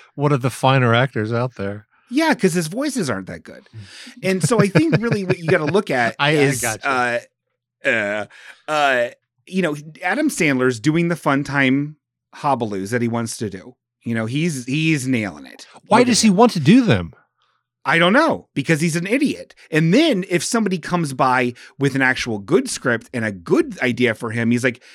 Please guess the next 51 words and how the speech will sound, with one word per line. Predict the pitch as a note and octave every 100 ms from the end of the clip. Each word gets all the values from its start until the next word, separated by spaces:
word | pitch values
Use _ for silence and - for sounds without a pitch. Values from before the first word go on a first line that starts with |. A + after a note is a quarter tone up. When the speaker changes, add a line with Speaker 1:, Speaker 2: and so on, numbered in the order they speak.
| -
Speaker 2:
he's | E3+ E3+ -
smart | - E3+ E3 G3
enough | F#3 F3 -
to | D#3+
know, | D#3 D3+
like, | C#3 C3 -
"Okay, | C#4 C4
yeah, | G3+ A3+
let's | E3+ D#3
do | - F#3
this, | D#3+ D3+
and, | D3 D3+
and | C#3
I'll | C#3
put | - C#3+
effort | C#3+ B2 -
towards | G#2+ G2+
this." | - - -
Speaker 1:
But | D#3+
he | E3+
only | F#3 F3+
Speaker 2:
And |
Speaker 1:
does, | E3+ -
Speaker 2:
he |
Speaker 1:
like, | -
Speaker 2:
only | A3+
has | G#3 B3+
Speaker 1:
one | D#3 G3
Speaker 2:
a |
Speaker 1:
of |
Speaker 2:
couple | G3+ G#3 G3
of |
Speaker 1:
those. | F3 D#3 C#3
Speaker 2:
those | F3+
in | A#3+ A3
him. | G2 - _ _ _ _ _
Huh? | D3 E3
Speaker 1:
He | G3
only | G3+ G3
does | G3+ D3+
one | C3 D3+
of | F3+
those | D3+ A#2+ F#2+ -
every | C#3 B2 C#3+ C3+ - A2+
decade | C3 C#3 D3 A2+
or | G2
whatever. | F#2+ G2 F#2+
He's | G#2 C3 B2
like | C3+ B2+
that | C#3
Speaker 2:
That's | C3+ E3+